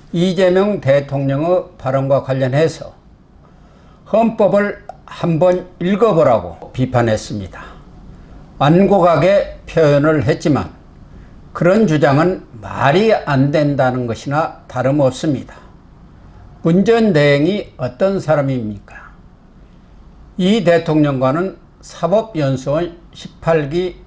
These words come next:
동기이고, 사법연수원 시절 진보 성향의 노동법 연구회 활동을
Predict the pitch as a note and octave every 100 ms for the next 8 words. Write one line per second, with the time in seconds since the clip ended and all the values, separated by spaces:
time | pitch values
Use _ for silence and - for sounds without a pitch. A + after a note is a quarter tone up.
0 | - - D#3 G#3 F3+ D3+ A2+ G#2 E2 -
1 | - - - - - - - - F3 G#3+
2 | A3 - D3 D3 D3+ C#3+ B2+ - D3 F#2
3 | G#2 D3 - - - - - - - F3
4 | G3+ A3 A3+ G#3 - D#3 C#3 B2+ D#3+ G3+
5 | - C3 B2 C3+ F3+ G3 - G3+ G3+ -
6 | D3 C#3 D3 C#3+ C#3 A2+ B2 - C#3 E3
7 | E3+